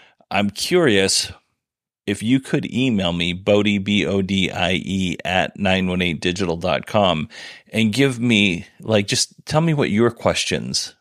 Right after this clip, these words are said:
are on the North American Charging Standard. What would you like to know? And that way, that'll kinda help me shape how I'm gonna present on that show. 'Cause right now,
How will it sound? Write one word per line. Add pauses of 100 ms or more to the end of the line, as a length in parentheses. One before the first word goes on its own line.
are
on
the
North
American
Charging
Standard.
What
would
you
like
to
know? (540)
And
that
way,
that'll
kinda
help
me (200)
shape (1120)
how
I'm
gonna
present
on
that
show.
'Cause
right
now,